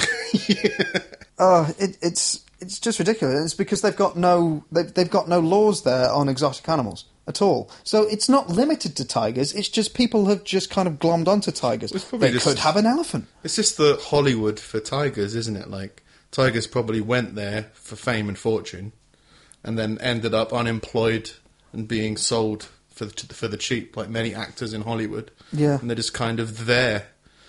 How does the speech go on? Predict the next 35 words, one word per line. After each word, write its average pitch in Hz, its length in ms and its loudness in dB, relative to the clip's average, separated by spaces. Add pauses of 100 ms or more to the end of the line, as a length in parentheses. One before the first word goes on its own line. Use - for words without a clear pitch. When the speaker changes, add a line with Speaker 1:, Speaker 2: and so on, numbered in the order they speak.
(120)
Speaker 1:
<laughs> - 160 -2
Yeah. 151 100 2 (460)
So, 208 480 2
well, 156 140 6
I 147 40 6
guess 143 240 4
this 143 240 0
is 131 100 0
us 143 240 2
now. 117 280 -4 (420)
Tiger 120 320 0
capital 113 540 -4
of 110 60 -4
the 107 60 -6
world. 113 440 -4
<laughs> - 40 -18 (1080)
It's 277 100 -4
the 370 160 2
tiger 302 460 2
capital 247 580 0
of 202 80 4
the 202 60 4
world. 208 440 4 (380)
<laughs> - 420 2 (2000)
Speaker 2:
It 170 80 -12
says 190 300 -8
the 165 120 -6
majority 190 640 4
of 180 120 0
them 170 240 2
are 151 60 2
kept - 440 -2
as 147 100 -8
backyard 139 680 2
pets, - 640 -2